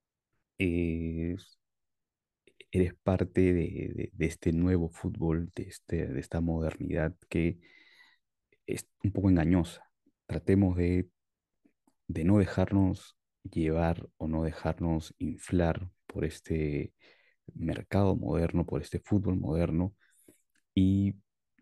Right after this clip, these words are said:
veamos las cosas en su real dimensión, y veamos que el nivel del futbolista peruano tiene mucho, mucho, mucho, mucho por crecer, y tiene que cambiar muchas, muchas cosas. Se dice que siempre el jugador peruano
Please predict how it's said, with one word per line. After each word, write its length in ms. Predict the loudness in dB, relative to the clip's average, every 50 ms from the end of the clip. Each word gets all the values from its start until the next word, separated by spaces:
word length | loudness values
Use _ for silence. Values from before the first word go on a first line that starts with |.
| _ 0
veamos 300 | 2 4 6 6 4 4
las 100 | 2 0
cosas 240 | -2 -6 -6 -4 -2
en 80 | -2 2
su 120 | 2 2
real 220 | 4 4 4 4
dimensión, 540 | 4 4 4 2 2 0 -4 -6 -6 -8 -12 _ -6
y 100 | -4 -4
veamos 420 | -2 -2 0 2 2 0 0 -2
que 280 | 0 2 2 2 2 0 _ _ _ _ _ _ _ _ _ _ _ _ _ _ -4
el 160 | 0 2 2
nivel 440 | 4 4 4 4 4 4 2 0 -6
del 180 | _ -8 -8 -8
futbolista 480 | -6 -8 -4 -2 0 0 0 0 -2 -2
peruano 540 | 2 2 2 4 4 4 2 2 0 -2 -8 _ _ _ _ _ _ _ _ _ _ _ _ _ _ _ _ -2
tiene 260 | 2 4 4 4 4
mucho, 580 | 4 4 2 2 0 0 0 2 2 0 -2 -6 _ _ _ -4
mucho, 360 | 0 0 0 0 -2 -4 -4
mucho, 320 | -2 -2 -2 -4 -4 -4
mucho 260 | -4 -4 -2 -2 -4 -4
por 120 | -4 -4
crecer, 440 | -4 -4 -6 -2 -2 -2 -2 -2 -8 _ _ _ _ _ _ _ _ _ _ _ _ _ _ _ -2
y 500 | 0 0 2 4 4 2 2 0 -2 -8 _ _ _ _ _ -20 -20 _ _ _ _ -12 -4
tiene 180 | 0 0 2
que 120 | 2 0 0
cambiar 340 | -2 -2 0 0 0 -2
muchas, 420 | -2 -2 -2 -2 -2 -2 -2 -6 -4
muchas 300 | -4 -4 -4 -6 -10 -10
cosas. 480 | -8 -10 -8 -2 0 -2 -2 -2 -4 _ _
Se 180 | -16 -10 -8 -4
dice 340 | -2 -2 -2 -2 -2 -4 -4
que 120 | -4 -8
siempre 320 | -8 -6 -6 -6 -4 -4 -6
el 60 | -6
jugador 380 | -6 -8 -6 -4 -4 -4 -6
peruano 520 | -4 -4 -2 -2 0 0 0 0 -2 -2